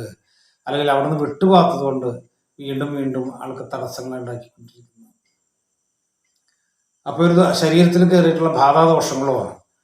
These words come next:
പേടി പറ്റിയതിൻ്റെ ഫലമായിട്ടോ അല്ലെങ്കിൽ സ്ഥലത്തതായ സർപ്പദോഷ-, ദോഷങ്ങളോ സർപ്പബാധ, ബാധകളോ ഒക്കെ ഉണ്ട് വെച്ചെങ്കിൽ അതിനൊക്കെ നമുക്ക് കർമ്മം ചെയ്തിട്ട്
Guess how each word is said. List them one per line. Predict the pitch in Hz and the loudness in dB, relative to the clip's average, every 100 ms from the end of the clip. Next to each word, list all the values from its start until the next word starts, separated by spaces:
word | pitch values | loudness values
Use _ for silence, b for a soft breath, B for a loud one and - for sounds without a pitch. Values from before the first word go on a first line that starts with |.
| _ _ _ 151 | _ _ _ 0
പേടി | 156 165 170 165 - | 4 4 4 2 -4
പറ്റിയതിൻ്റെ | 151 147 143 139 135 | -10 -6 -4 -4 -4
ഫലമായിട്ടോ | 127 131 131 123 120 110 | -4 -4 -4 -6 -10 -12
അല്ലെങ്കിൽ | - 147 151 | -10 -8 -4
സ്ഥലത്തതായ | 165 156 160 170 165 160 | 0 0 0 2 4 2
സർപ്പദോഷ-, | 156 151 165 165 160 - 151 139 | 0 -4 -2 -2 -2 -4 -10 -10
ദോഷങ്ങളോ | 143 143 139 135 131 - - _ _ _ _ _ | -6 -6 -4 -4 -4 -6 -12 _ _ _ _ _
സർപ്പബാധ, | - 151 151 165 151 156 165 160 | -2 -2 0 0 4 4 4 2
ബാധകളോ | 139 143 143 147 143 127 - | 0 2 4 2 0 -2 -4
ഒക്കെ | - 147 | -12 -14
ഉണ്ട് | 139 147 | -8 -6
വെച്ചെങ്കിൽ | 131 131 127 127 135 | -6 -8 -10 -10 -10
അതിനൊക്കെ | 151 170 175 170 | -8 -2 0 0
നമുക്ക് | 151 143 123 135 131 - _ _ _ _ _ _ _ _ - | -4 -6 -8 -12 -14 -18 _ _ _ _ _ _ _ _ -2
കർമ്മം | 151 165 170 | 0 4 4
ചെയ്തിട്ട് | 165 143 123 135 | 2 0 -4 -6